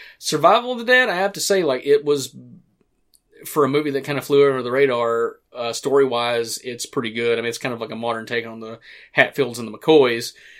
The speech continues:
um, but as a zombie movie, it, it didn't really lend much, uh, to the,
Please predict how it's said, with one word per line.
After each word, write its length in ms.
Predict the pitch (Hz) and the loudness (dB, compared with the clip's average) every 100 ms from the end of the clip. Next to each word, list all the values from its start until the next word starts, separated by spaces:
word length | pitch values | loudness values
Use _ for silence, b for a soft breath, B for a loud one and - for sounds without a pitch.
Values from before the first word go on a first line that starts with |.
| B B _ | B B _
um, 320 | 113 117 113 | -6 -4 -2
but 100 | 123 | 4
as 120 | 143 | 4
a 80 | 135 | 4
zombie 320 | 120 127 123 | 2 0 0
movie, 480 | 120 120 117 117 113 | -2 -4 -4 -4 -6
it, 320 | 85 110 107 - | -6 -6 -8 -8
it 160 | 131 123 | -8 -8
didn't 180 | 117 | -8
really 420 | 113 107 104 107 - _ _ _ _ _ _ | -8 -8 -8 -10 -18 _ _ _ _ _ _
lend 420 | 113 120 113 113 | -12 -8 -6 -8
much, 560 | 113 110 104 - - - _ _ _ - | -6 -6 -6 -8 -10 -12 _ _ _ -10
uh, 220 | 110 101 _ _ _ _ _ | -10 -10 _ _ _ _ _
to 140 | - 117 | -4 -4
the, 300 | 107 104 | -4 -8